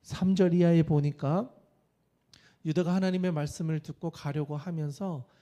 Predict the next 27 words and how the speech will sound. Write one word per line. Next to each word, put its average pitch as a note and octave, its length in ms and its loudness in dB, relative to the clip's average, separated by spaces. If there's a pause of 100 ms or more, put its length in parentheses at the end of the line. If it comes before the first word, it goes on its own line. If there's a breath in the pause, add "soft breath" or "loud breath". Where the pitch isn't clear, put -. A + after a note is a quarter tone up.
(160 soft breath)
시므온 C4 720 -6
지파에게 F3 880 -6 (300 soft breath)
"같이 - 480 0
가자"라고 F#3 520 -4
이야기해요. A#2 440 -8 (760)
사실 G#3 340 -2
인구수로나 G#3 960 -2
힘으로 A3 380 0
봤을 F3 280 -6
때 F#3 160 -6
혼자 C4 360 -6
할 A#3 120 -4
수 - 180 -10
있지만 D3+ 680 -2 (600 soft breath)
그의 F3 340 0
형제였던 F#3+ 800 2
시므온을 F#3+ 760 -4 (440 soft breath)
"같이 - 420 -4
가자"라고 D#3+ 520 -2
제안합니다. A#2+ 680 -2 (420 soft breath)
그런데 G#3+ 260 2
그 A3 140 2
제안했던 F#3 640 2
목적을 E3+ 460 -4
보니까 C#3 460 -8
시므온 G#3+ 600 -4
민족이 C3+ 600 -6